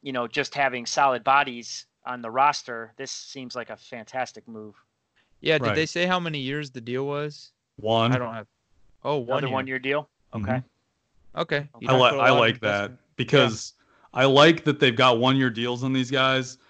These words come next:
Speaker 3: The reason for that, it's no long-term investment when you've got Garrett, Ward, Baker coming up with extensions needed. And
Speaker 2: Yeah.
Speaker 3: also, there's pressure on these guys to play well because they wanna get paid next offseason.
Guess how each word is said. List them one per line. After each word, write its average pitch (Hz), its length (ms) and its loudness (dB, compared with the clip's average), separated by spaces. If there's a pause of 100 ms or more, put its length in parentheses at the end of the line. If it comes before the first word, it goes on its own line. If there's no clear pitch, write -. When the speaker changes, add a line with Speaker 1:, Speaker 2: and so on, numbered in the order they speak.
(140)
Speaker 3:
The 123 80 -12
reason 139 260 0
for 147 100 -4
that, 143 360 2 (100)
it's 120 220 -20 (240)
no 120 300 0
long-term 139 520 -2
investment 120 540 -4
when 110 140 -8
you've 107 120 -10
got 110 440 -4 (340)
Garrett, 117 500 -2
Ward, 117 540 -2 (220)
Baker 117 360 -4
coming 113 300 -6
up 113 320 -4 (180)
with 113 140 -6
extensions 113 600 -6
needed. 104 420 -6 (420)
And 120 100 -2
Speaker 2:
Yeah. 127 60 4
Speaker 3:
also, 110 600 0 (400)
there's 151 200 4
pressure 190 400 4
on 143 120 4
these 120 200 -2
guys 98 500 -6 (160)
to 120 80 -14
play 165 320 0
well 95 400 -6
because - 180 -10
they 143 100 4
wanna 143 260 2
get 143 200 -4
paid 139 300 -4
next 120 260 -6
offseason. 98 600 -8